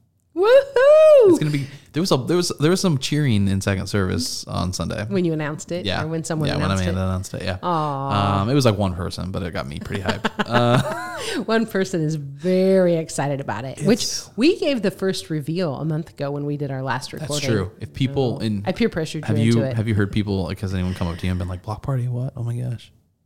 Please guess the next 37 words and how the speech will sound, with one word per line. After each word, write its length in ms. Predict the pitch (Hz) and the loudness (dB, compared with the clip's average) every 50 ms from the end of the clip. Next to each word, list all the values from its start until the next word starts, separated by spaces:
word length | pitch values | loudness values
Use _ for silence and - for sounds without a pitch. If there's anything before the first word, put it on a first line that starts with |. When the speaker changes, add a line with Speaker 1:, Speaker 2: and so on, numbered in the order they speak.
| _ _ _ _ _ - | _ _ _ _ _ -12
Speaker 2:
No. 200 | 107 101 101 - - _ _ _ | -10 -8 -8 -10 -12 _ _ _
Speaker 1:
I 60 | 135 | -12
hate 220 | 123 110 135 151 - | -10 -8 -8 -8 -8
to 80 | 147 | -10
say 240 | - - - - - | -10 -10 -10 -10 -12
it. 100 | - - - - | -14 -14 -12 -10
Speaker 2:
Okay. 200 | - 98 - - - | -10 -10 -8 -8 -10
Speaker 1:
Uh, 80 | - | -8
no, 160 | 202 208 226 262 220 151 131 | -6 -4 -2 -2 -2 -2 -4
Speaker 2:
No. 60 | 139 | -2
Speaker 1:
but 180 | 139 165 185 185 | 0 0 2 2
I'm 140 | 185 185 185 | 2 2 2
Speaker 2:
No. 20 | - | 2
Speaker 1:
sure 120 | - 196 | 0 0
they're 140 | 185 180 175 | 0 0 -2
thinking 420 | - - 185 170 156 156 139 131 | -2 -2 -4 -4 -4 -6 -8 -8
it. 160 | 123 104 - - _ - | -10 -12 -12 -16 _ -6
Speaker 2:
They're 120 | 104 92 | -6 -4
thinking 360 | - - 95 92 - 101 98 | -4 -4 -6 -6 -6 -6 -6
about 260 | 95 95 120 120 117 | -6 -6 -8 -8 -10
it. 80 | - - _ 110 | -12 -12 _ -18
Yeah. 160 | 104 107 104 104 107 - | -16 -14 -12 -14 -12 -8
I 80 | - 170 | -6 -4
wish 180 | 202 285 294 - | -2 -2 -2 -2
somebody 320 | - - 110 107 104 101 | -2 -2 0 2 2 2
would 140 | 98 98 196 | 0 -2 -4
come 160 | - 92 90 | -6 -6 -6
up 140 | 87 85 - | -6 -8 -8
to 120 | - - 92 | -10 -8 -8
you 240 | 90 87 90 90 | -6 -6 -6 -6
and 100 | 87 87 | -6 -6
be 80 | 87 95 | -6 -8
like, 80 | 95 - | -6 -4
"Hey, 100 | 156 143 | -4 -2
Crispy, 480 | - 139 143 139 - - 123 110 101 | 0 0 0 0 0 0 0 2 2
I 60 | 101 | 2
love 600 | 104 104 113 113 113 113 113 110 113 - - - | 2 2 2 2 2 2 0 -2 -4 -10 -16 -20